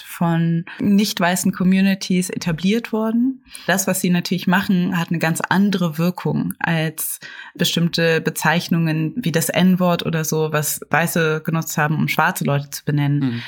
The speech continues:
Speaker 1: Und das hat auch was mit den Machtverhältnissen zu tun. Also alles kann man immer wieder <laughs> verargumentieren mit den Machtverhältnissen, die in dieser Welt existieren und die quasi weiße Menschen on top of the food chain setzen.
Speaker 2: Ja.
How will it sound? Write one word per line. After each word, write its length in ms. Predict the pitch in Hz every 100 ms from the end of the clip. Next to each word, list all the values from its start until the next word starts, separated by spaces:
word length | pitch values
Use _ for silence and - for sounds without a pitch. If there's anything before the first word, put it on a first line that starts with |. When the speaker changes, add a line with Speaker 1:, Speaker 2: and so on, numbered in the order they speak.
| - -
Speaker 1:
Und 220 | 165 147
das 180 | 156 -
hat 200 | 185 -
auch 220 | 202 247
was 200 | 147 143
mit 160 | 147 143
den 100 | 151
Machtverhältnissen 720 | 147 - 143 139 147 143 147
zu 120 | 143
tun. 200 | 143 151
Also 220 | - 170 -
alles 340 | - 247 254 254
kann 160 | 214
man 140 | 196 185
immer 280 | 202 202
wieder 220 | 185 185 202 196 190
<laughs> 180 | - -
verargumentieren 800 | - 180 185 180 175 - 208 196
mit 160 | -
den 100 | 151
Machtverhältnissen, 960 | 143 147 - 160 165 - 175 - 185 247 - - - - -
die 140 | 170 -
in 100 | 180
dieser 260 | 165 160
Welt 240 | 151 151 -
existieren 880 | 185 - - - 175 180 240 285 - -
und 420 | 175 170 165 -
die 60 |
quasi 420 | - - 165 170 156
weiße 320 | 143 156 156
Menschen 600 | 156 147 - 151 151 147 -
on 240 | 160 156
top 240 | - 202 -
of 160 | -
the 60 | 160
food 240 | - 202
chain 380 | 196 160 73 143
setzen. 580 | - - - - - - -
Speaker 2:
Ja. 160 | 131